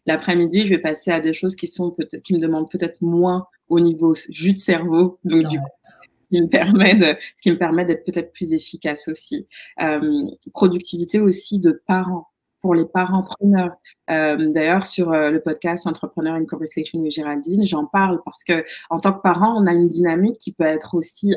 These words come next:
Speaker 1: un peu différente. Donc, ce qui
Speaker 2: Mhm.
Speaker 1: fait que il faut préserver cette énergie pour être capable de faire la deuxième job après
Speaker 2: Mhm.
Speaker 1: l'enfant. Donc, se structurer, prendre soin de soi, euh, avant tout, puis ensuite, euh, s'assurer de prendre le temps de,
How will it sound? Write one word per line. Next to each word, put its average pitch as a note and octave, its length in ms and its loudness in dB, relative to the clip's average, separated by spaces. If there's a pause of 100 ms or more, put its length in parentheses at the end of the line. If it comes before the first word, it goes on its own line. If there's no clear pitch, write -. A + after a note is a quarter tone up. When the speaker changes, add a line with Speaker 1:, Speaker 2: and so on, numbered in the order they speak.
Speaker 1:
un D3 200 -4
peu F#3+ 140 2
différente. E3+ 640 -4 (160)
Donc, D#3 120 0
ce F3+ 60 -6
qui D#3 160 -8
Speaker 2:
Mhm. D#3 80 -18 (200)
Speaker 1:
fait F#3 60 -6
que F#3+ 60 -8 (320)
il F3+ 100 -2 (120)
faut A#3+ 240 4
préserver F#3 500 0
cette F3+ 260 -2
énergie E3+ 520 -4
pour - 140 -16
être G3 140 -10
capable F3+ 420 -2
de D#3+ 80 0
faire F3+ 220 -2
la E3 100 4
deuxième F3 420 4
job G3+ 280 4 (200)
après F3+ 460 0
Speaker 2:
Mhm. D#3+ 80 -8 (280)
Speaker 1:
l'enfant. F#3 340 -6 (360)
Donc, F3+ 320 2 (320)
se - 180 -2
structurer, G3 720 0
prendre E3 320 -6
soin F#3 180 -4
de F3 60 0
soi, F#3 680 -2
euh, D#3+ 360 -4
avant F#3 280 -2
tout, A#3 380 -8
puis - 240 -6
ensuite, A3+ 460 -6 (360)
euh, D#3 180 2
s'assurer E3+ 420 0
de G#3 80 4
prendre F3 220 0
le D#3+ 100 0
temps F#3 160 -2
de, D#3+ 260 -2